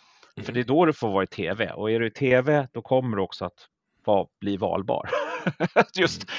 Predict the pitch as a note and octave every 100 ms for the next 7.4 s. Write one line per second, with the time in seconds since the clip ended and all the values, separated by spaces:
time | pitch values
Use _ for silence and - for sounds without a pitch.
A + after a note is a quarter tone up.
0 | - - C#3 D3 C#3 C#3+ C#3+ F3 E3 C#3+
1 | D3 D3 C#3 D#3 D3+ D3 D#3+ E3+ C3 F#3+
2 | G3 D#3 - F#3 A3 G#3+ D3 - A#2+ A2
3 | A2+ - C#3+ B2+ D3+ F#3+ A#2 - A2 A2+
4 | G#2 G2 - - G#2+ G2+ A#2 C3+ - C3+
5 | - - - - A#2+ - G2+ - G2+ -
6 | B2 C#3+ B2+ - G3+ - - - - A#2+
7 | - - -